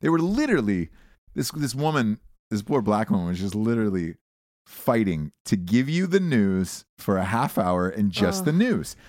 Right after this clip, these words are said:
Speaker 1: There's no agenda behind it. There's no
Speaker 2: No.
Speaker 1: nothing. It was just the news. Somebody drowned in a river. A ca-,
Speaker 2: Right.
Speaker 1: a cat got hit by a car.
Speaker 2: Right.
Speaker 1: A bicyclist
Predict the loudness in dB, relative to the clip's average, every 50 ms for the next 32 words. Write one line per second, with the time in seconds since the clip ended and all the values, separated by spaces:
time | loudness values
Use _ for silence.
0 | -16 -8 -4 -2 -2 0 2 2 2 2 2 0 0 2 0 2 2 2 0 2
1 | 2 2 4 2 2 0 0 -2 0 0 0 0 2 2 2 2 2 2 2 2
2 | 0 0 0 0 0 0 -2 -4 -8 -16 _ _ _ -2 0 0 0 0 -4 -2
3 | 0 0 0 0 -2 -4 -2 0 2 2 2 0 -2 -8 -12 -14 -6 -4 -2 -2
4 | 0 0 -2 -2 -2 -2 -2 -2 -2 -2 -2 0 0 0 0 0 -2 -4 -8 -10
5 | -14 _ _ _ _ _ -6 -2 -2 0 0 -2 -4 -8 -12 -14 -8 -4 -2 -2
6 | -2 -2 -4 -4 -4 -2 -2 -4 -2 -2 -2 -2 -2 -2 -4 -2 -2 -2 -2 -2
7 | -4 -8 -10 _ -8 -6 -4 -4 -4 -4 -8 -12 _ -6 -6 -4 -2 0 0 0
8 | 0 0 -2 -4 -6 -6 -6 -8 -8 -8 -10 -10 -12 -14 -14 -16